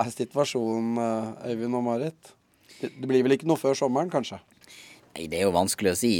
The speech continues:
Speaker 2: men, eh, alt går jo litt saktere når man, eh, kommer inn i juli, eh, både for oss og for politiet og, og alle sammen. Men vi må jo jobbe videre, og vi må jo fortsette å prøve å få inn gode tips sånn som det her,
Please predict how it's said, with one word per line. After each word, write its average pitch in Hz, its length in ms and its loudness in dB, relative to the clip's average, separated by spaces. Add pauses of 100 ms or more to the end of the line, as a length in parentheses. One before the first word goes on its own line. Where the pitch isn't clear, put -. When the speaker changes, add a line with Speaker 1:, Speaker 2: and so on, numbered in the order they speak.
Speaker 2:
men, 92 140 0 (100)
eh, 90 220 2 (340)
alt 107 300 2
går 107 160 6
jo 90 100 2
litt 101 160 -4
saktere 98 480 -2
når 80 160 -8
man, 80 240 -2
eh, 85 160 0
kommer 90 320 2
inn 90 160 2
i 82 220 2
juli, 85 400 4 (100)
eh, 78 320 2
både 85 320 2
for 123 220 2
oss - 160 4 (180)
og 80 160 2
for 85 240 0
politiet 80 720 0
og, 78 380 -2
og 78 80 -2 (100)
alle 85 240 0
sammen. 101 460 4
Men 85 160 -2 (160)
vi 107 180 2
må 135 140 4
jo 92 160 6
jobbe 95 240 4
videre, 95 320 2 (100)
og 80 160 -2
vi 90 240 0
må 92 300 2
jo 95 100 6
fortsette - 640 -2
å - 80 0
prøve 85 300 4
å - 20 -12
få 90 380 0
inn 76 160 -2
gode 98 340 2
tips - 300 -2
sånn 78 100 0
som 78 160 -2
det 78 80 0
her, 127 220 4